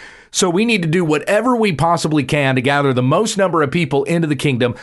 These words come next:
and then Jesus will sort out later who's real and who's not. And that's not the interpretation of this parable. That's not what's being said here. It's not some sort of pragmatic thing where we need to say whatever we need to say in order to gather the most number of people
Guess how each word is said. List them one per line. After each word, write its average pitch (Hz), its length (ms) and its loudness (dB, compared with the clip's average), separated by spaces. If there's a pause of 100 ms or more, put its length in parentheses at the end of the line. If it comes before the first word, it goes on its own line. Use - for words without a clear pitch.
(200)
and 143 140 0
then 135 120 0
Jesus 151 440 0
will 135 100 0
sort 156 240 0
out 135 180 2
later 127 300 2
who's 117 200 0
real 113 260 2
and 104 100 0
who's 107 340 0
not. 107 420 -2 (680)
And 147 100 2
that's 175 260 0
not 185 180 2
the 165 80 0
interpretation 139 640 0
of 110 60 -2
this 107 120 -2
parable. 101 460 -4 (320)
That's 135 160 -2
not 151 180 0
what's 143 140 0
being 127 240 0
said 143 420 -2 (140)
here. - 340 -4 (760)
It's 135 240 -4
not 135 580 0
some 160 220 -2
sort 156 180 0
of 104 140 -6
pragmatic 151 600 0
thing 131 540 -2 (720)
where 135 140 0
we 143 100 2
need 160 160 2
to 139 80 0
say 180 240 0
whatever 156 380 2
we 147 140 0
need 165 200 2
to 147 80 2
say 123 240 0
in 131 80 0
order 127 200 0
to 127 80 0
gather 139 380 0
the 135 60 2
most 143 260 0
number 127 220 2
of 117 80 -2
people 143 460 0